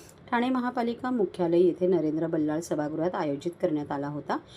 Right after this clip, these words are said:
या मेळाव्यात माजी महापौर व युनियनचे सल्लागार अशोक वैती, माजी नगरसेवक राजेंद्र साप्ते, ॲडव्होकेट श्रीमंती संगारे मॅडम यांनी मार्गदर्शन केले. म्युनिसिपल लेबर युनियनचे कार्याध्यक्ष मोहन तिवारी यांच्या अध्यक्षतेखाली झालेल्या मेळाव्यात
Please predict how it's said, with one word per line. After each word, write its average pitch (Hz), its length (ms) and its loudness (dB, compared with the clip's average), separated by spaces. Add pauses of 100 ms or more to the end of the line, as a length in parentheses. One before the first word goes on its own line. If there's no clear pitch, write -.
(260)
या 240 100 4
मेळाव्यात 226 480 2
माजी 190 300 0
महापौर 175 520 4
व 185 160 4
युनियनचे 175 560 6
सल्लागार 160 500 0
अशोक 160 340 -4
वैती, 156 300 -2
माजी 160 280 0
नगरसेवक 156 640 0
राजेंद्र 147 420 -2
साप्ते, - 540 -4 (400)
ॲडव्होकेट 226 400 2
श्रीमंती 190 500 4
संगारे 165 680 -2 (140)
मॅडम 156 300 2
यांनी 156 240 4
मार्गदर्शन 151 600 0
केले. 165 240 0 (400)
म्युनिसिपल 254 480 2
लेबर 208 340 2
युनियनचे 175 480 8
कार्याध्यक्ष 160 680 -2
मोहन 170 340 0
तिवारी 165 360 2
यांच्या 175 360 0
अध्यक्षतेखाली 156 800 -4 (500)
झालेल्या 196 440 4
मेळाव्यात 175 480 2